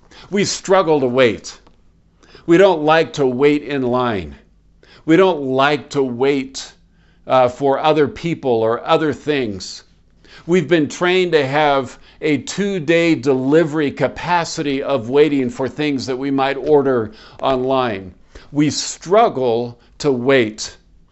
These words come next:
And part of it is because we feel so helpless. We feel so passive. The other thing is that we often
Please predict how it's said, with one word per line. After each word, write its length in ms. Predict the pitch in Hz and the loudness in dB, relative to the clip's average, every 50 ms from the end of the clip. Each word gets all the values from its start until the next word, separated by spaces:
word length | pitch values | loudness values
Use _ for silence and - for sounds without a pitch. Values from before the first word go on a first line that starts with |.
| - - - | -20 -14 -6
And 180 | - 156 147 123 | -4 -4 -4 0
part 240 | 147 180 185 196 208 | 2 4 4 4 4
of 140 | 196 156 | 4 2
it 80 | 143 139 | 2 2
is 140 | 147 135 120 | 2 0 -2
because 400 | 147 165 - - 160 151 123 117 | -4 -4 -2 0 0 0 0 0
we 120 | 147 143 | -2 -4
feel 300 | 123 - - 175 185 170 | -4 -2 0 0 0 0
so 180 | - - 175 151 | 0 -2 -2 0
helpless. 540 | - - 175 208 202 - 151 117 107 - - | 0 0 0 -2 -2 -2 -4 -6 -4 -4 -4
We 100 | 147 127 | -4 -6
feel 480 | 135 - 160 175 180 175 160 160 - - - - | -4 0 0 2 2 2 2 0 -4 -10 -20 -18
so 260 | - - - 175 160 165 | -12 -4 2 2 2 2
passive. 760 | - - 139 170 185 190 185 - 156 127 98 - - - - _ _ _ _ _ - - - - | 0 -4 -2 -2 -2 -2 -4 -4 -4 -4 -4 -4 -8 -20 -20 _ _ _ _ _ -20 -20 -12 -2
The 120 | - 156 156 | 2 4 4
other 220 | 180 196 196 170 | 4 4 2 0
thing 240 | - 185 185 170 165 | 2 2 2 2 2
is 220 | 160 160 160 127 | 2 2 0 2
that 100 | 160 175 | 0 -2
we 180 | 160 156 170 165 | 0 0 0 0
often 640 | 131 139 147 165 165 - - 170 156 143 135 123 | 0 2 2 0 0 0 -4 -4 -4 -4 -4 -6